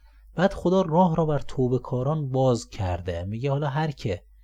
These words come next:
اندرز خدا به او برسه و از رباخواری خودداری کنه، سودهایی که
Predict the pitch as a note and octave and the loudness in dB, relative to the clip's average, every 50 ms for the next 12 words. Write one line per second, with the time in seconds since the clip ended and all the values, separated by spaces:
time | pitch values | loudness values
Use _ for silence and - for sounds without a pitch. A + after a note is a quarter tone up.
0 | - - - - - - B2 A#2 A#2 A#2+ C#3 D3 D3 C3+ B2+ B2+ A#2 - - - | -20 -20 -20 -20 -6 -2 -2 -2 0 0 0 0 0 0 0 -2 -4 -4 -6 -6
1 | A#2 G#2+ C3 C#3 C3+ A#2 G#2+ A2+ A#2+ B2 C3 B2+ C3+ D3 D3+ C#3+ B2+ - - - | -4 0 0 0 0 0 0 -2 -2 -2 -2 -2 0 2 2 2 2 0 -4 -8
2 | - A2 G2+ G2+ A2+ A2+ A2+ G#2+ A2 A2 A2+ G#2+ A2+ A2+ G#2 - - A#2+ A#2+ C#3+ | -8 -8 -6 -4 -4 -4 -4 -4 -6 -6 -4 -4 -4 -4 -6 -6 -6 -4 -4 -4
3 | C3+ - - B2 G#2+ G#2+ G#2+ A2+ B2 C#3+ G3 F#3 - F#3 F3+ E3+ E3 D#3 D3 C#3 | -4 -4 -8 -10 -8 -6 -6 -6 -4 -4 -6 -6 -6 -6 -6 -6 -6 -6 -8 -10
4 | - - - C#3 C3 - - E3 F3+ F3+ F3+ - E3+ E3 E3 E3 E3 | -12 -10 -10 -10 -10 -6 -6 -6 -6 -6 -6 -6 -4 -4 -4 -4 -8